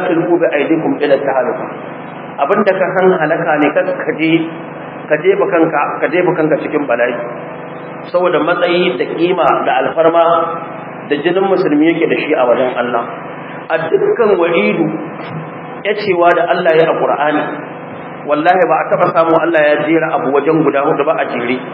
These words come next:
sai akan wanda ya kashe mumini ba bisa ka'ida ba. Allah ya cewa, "Wa man yaqtul mu'mina muta'ammidan,"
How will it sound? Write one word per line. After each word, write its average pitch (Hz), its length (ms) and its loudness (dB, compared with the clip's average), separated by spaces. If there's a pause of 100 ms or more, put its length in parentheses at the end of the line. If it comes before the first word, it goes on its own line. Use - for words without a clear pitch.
(360)
sai - 240 -2
akan 170 400 2
wanda 160 240 2
ya 151 160 0
kashe 165 240 0
mumini 147 400 2
ba 131 160 2
bisa 135 160 0
ka'ida 123 400 -2
ba. 110 140 -2 (680)
Allah 180 280 2
ya 170 100 2
cewa, 175 260 2
"Wa 156 120 4
man 180 160 4
yaqtul 170 440 2
mu'mina 170 380 4
muta'ammidan," 143 1000 0